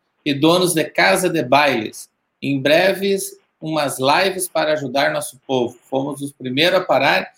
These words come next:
e os últimos a voltar. Parabéns pela sua live. Então tá dado o recado aí, Policena, os músicos realmente, é, são milhares de bailes aí todo final de semana no estado do Rio Grande do Sul e no Brasil e no mundo.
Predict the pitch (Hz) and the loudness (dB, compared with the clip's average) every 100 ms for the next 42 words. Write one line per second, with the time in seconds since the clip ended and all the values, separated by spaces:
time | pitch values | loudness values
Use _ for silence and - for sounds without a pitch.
0 | _ _ - 160 156 131 160 175 - 151 | _ _ 2 4 4 4 2 2 -4 -4
1 | 131 160 156 127 127 107 - - 143 143 | 2 2 0 -4 -2 -2 -2 -2 0 0
2 | 139 160 160 147 135 - 139 120 104 156 | 0 -4 -2 -2 -2 -2 0 0 0 -2
3 | 170 180 180 160 180 190 170 165 151 165 | 0 2 4 4 4 4 0 2 2 2
4 | 175 180 175 - 165 151 135 156 170 - | 0 -2 -4 -4 -6 -6 -4 -2 -2 -6
5 | 135 131 156 147 165 165 143 - _ _ | -8 2 2 2 -4 -4 -6 -8 _ _
6 | _ _ _ 127 127 - 156 165 156 131 | _ _ _ 2 2 4 4 4 0 -4
7 | 123 - - 143 147 135 143 170 214 202 | -6 -12 -6 0 4 6 6 6 4 2
8 | 151 139 123 131 160 170 143 123 131 147 | 0 -2 2 4 4 2 0 -4 -4 -4
9 | - - 175 190 160 - 143 143 151 - | -8 0 0 0 -6 -10 -4 -2 -2 -4
10 | 151 147 156 139 135 139 143 143 135 135 | -2 0 0 -4 -4 -2 -2 -2 -6 -4
11 | 135 - - 170 165 143 156 127 127 107 | -4 -6 0 2 2 0 -4 -2 0 0
12 | 104 120 165 175 131 131 143 202 196 | -2 4 6 6 4 0 0 0 -2